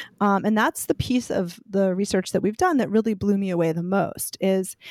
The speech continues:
how strikingly similar that pattern looks for the children of immigrants today.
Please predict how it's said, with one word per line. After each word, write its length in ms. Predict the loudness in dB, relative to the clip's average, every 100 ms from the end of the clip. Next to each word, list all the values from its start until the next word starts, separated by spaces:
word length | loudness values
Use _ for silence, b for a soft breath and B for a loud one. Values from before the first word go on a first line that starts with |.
| B _ -18
how 500 | -4 0 2 2 -2 -8 _
strikingly 600 | -6 -4 0 0 0 -2
similar 320 | -2 -2 -2 0
that 200 | -2 -2
pattern 400 | -2 -2 -4 0
looks 360 | 0 0 -6
for 320 | -4 -2 0
the 120 | 0 0
children 340 | -2 -2 -2
of 80 | -2
immigrants 480 | -2 -4 -6 -6 -4
today. 460 | -2 0 -2 -6